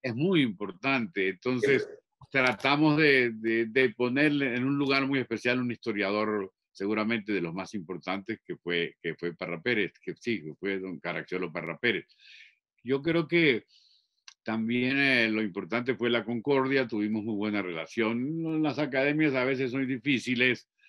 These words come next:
Speaker 1: son clubes, mm, llenos de zarzas, y bueno, no hubo zarzas, trabajamos de,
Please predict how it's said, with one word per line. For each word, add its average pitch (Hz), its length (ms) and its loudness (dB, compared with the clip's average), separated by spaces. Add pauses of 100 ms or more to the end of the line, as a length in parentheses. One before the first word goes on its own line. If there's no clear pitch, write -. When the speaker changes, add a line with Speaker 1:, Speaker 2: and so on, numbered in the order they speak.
(220)
Speaker 1:
son 117 240 -6
clubes, 131 520 2
mm, 101 1000 -4 (220)
llenos 113 280 0
de 117 100 -2
zarzas, 120 680 -2 (540)
y 156 120 2
bueno, 151 380 4
no 139 180 0
hubo 131 200 2
zarzas, 123 460 0
trabajamos 113 640 -2
de, 101 380 0